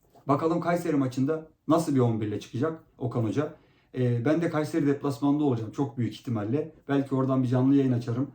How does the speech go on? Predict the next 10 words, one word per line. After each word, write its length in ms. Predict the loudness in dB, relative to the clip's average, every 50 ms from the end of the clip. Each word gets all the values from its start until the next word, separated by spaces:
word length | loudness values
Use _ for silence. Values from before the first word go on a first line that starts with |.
| -14 _ _ _ -10
E, 380 | -6 -4 -2 -2 -2 -4 -4 -4
oranın 280 | -2 0 2 2 2 2
havasını, 580 | 0 0 -2 -4 -2 -2 -2 -2 -2 -4 -8 -14 _ _ _
e, 300 | -20 -18 -18 -18 -20 -16
solumanız, 520 | -8 -4 -2 -2 0 0 -2 -2 -4 -4
sizin 300 | -4 -4 -4 -2 0 0
de, 220 | 0 -2 -4 -6 -12 -12
e, 200 | -12 -10 -10 -8
görmeniz 460 | -2 0 0 2 2 0 -2 -2 -2 -2
adına. 420 | -2 -2 -2 -2 -2 -4 -6